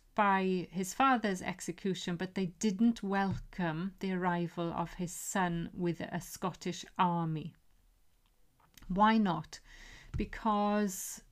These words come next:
it looked like a foreign invasion and they were tired of war. They didn't want more war. So this makes it more interesting. Charles loved the story so much. He would tell anyone who would listen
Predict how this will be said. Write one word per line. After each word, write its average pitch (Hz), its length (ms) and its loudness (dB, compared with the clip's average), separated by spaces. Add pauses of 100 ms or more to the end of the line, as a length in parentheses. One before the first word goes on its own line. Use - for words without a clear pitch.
it 190 180 -2
looked 285 240 2
like 220 220 4
a 196 40 -2
foreign 202 520 4
invasion 202 1000 0
and 185 200 0
they 180 160 2
were 175 140 -2
tired 175 540 -2
of 160 220 -6
war. 160 460 0 (120)
They 180 100 -4
didn't 170 300 -2
want 165 280 -4
more 160 240 -2
war. 214 400 0 (1400)
So 220 120 2
this 320 260 2
makes 220 320 -2
it 190 100 -2
more 220 240 2
interesting. 214 640 -2
Charles 208 480 0
loved 220 420 4
the 196 80 -4
story 151 500 -4
so 170 260 -4
much. - 560 -8 (260)
He 208 100 -6
would 208 180 -4 (120)
tell 269 460 2
anyone 185 760 2
who 196 80 0
would 185 180 2
listen 165 460 -4